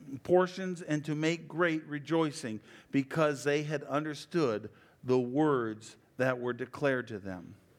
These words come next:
Now, what might be a little confusing to you and I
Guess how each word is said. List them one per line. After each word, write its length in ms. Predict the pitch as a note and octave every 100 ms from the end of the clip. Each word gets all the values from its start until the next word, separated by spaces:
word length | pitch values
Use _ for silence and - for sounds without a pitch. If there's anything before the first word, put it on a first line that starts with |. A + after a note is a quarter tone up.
| - - - - -
Now, 100 | F#3
what 240 | G3+ C4+ D#4
might 240 | B3 A3
be 120 | A3
a 80 | G#3
little 340 | F#3 G#3 C#4+ B3+
confusing 880 | B3 G#3 - G#3+ A#3 A3 E3 F3 D#3+
to 120 | F3
you 280 | E3 G#3 A3+
and 160 | A3+
I 460 | F#3 F3+ C3 C3